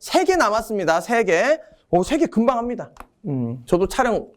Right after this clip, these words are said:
이거 오늘 마무리할 거예요. 그러니까 여러분, 어, 마무리 다 들으시고요. 그리고 기출문제,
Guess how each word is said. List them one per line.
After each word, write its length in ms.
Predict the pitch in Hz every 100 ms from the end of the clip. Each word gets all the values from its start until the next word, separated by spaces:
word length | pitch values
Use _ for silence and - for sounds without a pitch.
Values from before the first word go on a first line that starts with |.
| -
이거 120 | 147
오늘 320 | 135 165 165
마무리할 440 | 151 139 170 185 202
거예요. 580 | 233 143 123 254 330 -
그러니까 380 | 170 185 196 190
여러분, 360 | 196 214 202 - _ _
어, 80 | 139
마무리 460 | 147 190 226 214 - -
다 200 | - 208
들으시고요. 800 | 180 233 220 180 214 240 147 - _ -
그리고 560 | 196 202 190 254 285 -
기출문제, 840 | - 240 311 294 277 208 202 285